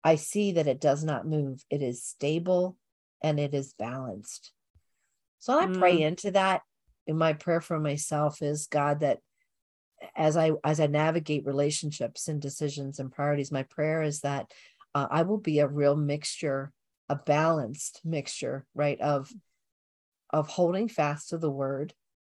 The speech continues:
Speaker 1: but extending grace, being obedient, and being compassionate. Like, those, not, there's not one character trait that is so overwhelmingly strong at
Speaker 2: Mm-hmm.
Speaker 1: the expense of something else.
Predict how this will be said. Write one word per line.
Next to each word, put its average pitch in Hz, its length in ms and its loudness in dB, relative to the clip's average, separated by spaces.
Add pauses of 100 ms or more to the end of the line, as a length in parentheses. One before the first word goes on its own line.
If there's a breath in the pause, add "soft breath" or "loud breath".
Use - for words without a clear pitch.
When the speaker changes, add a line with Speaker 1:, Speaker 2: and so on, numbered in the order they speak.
(240)
Speaker 1:
but 160 140 4
extending 147 580 -2
grace, 139 600 -6 (400)
being 156 260 0
obedient, 143 760 -4
and 147 160 0
being 143 240 -2
compassionate. 139 760 -6
Like, 139 220 -2 (320 loud breath)
those, 165 320 6
not, 160 200 2
there's 156 220 2
not 151 300 0
one 151 560 0 (400)
character 156 460 4
trait 143 400 -2
that 143 160 -2
is 131 160 -6
so 151 680 4 (540)
overwhelmingly 143 800 0
strong 147 720 -4 (260)
at - 40 -8
Speaker 2:
Mm-hmm. 156 360 0
Speaker 1:
the 156 100 4
expense 143 520 -2
of 135 100 -2
something 135 400 -6
else. 139 420 -8